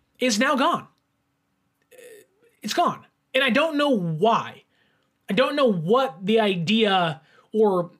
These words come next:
what the it felt as if the game plan was non-existent last night.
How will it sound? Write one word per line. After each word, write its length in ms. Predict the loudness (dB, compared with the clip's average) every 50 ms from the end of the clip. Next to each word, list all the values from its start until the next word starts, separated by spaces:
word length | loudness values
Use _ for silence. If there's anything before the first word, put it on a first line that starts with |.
| _ _ -16
what 560 | -12 -6 -2 0 2 2 2 0 -2 -2 -2
the 520 | 0 2 2 2 2 0 -2 -4 -6 -8 -12 _ _ _ _ _ _ -4 -4
it 120 | -2 0
felt 220 | 0 0 0 0
as 160 | 0 0 0 0
if 160 | 0 -2 0
the 120 | -2 -2
game 340 | -2 0 0 0 0 0 -2
plan 400 | -4 -4 -4 -2 -2 -2 -2 0
was 220 | 0 0 2 0
non-existent 760 | 0 -2 0 0 0 0 0 0 0 0 -2 -2 -4 -6 -6 -6
last 280 | -6 -8 -8 -8 -8
night. 180 | -8 -8 -8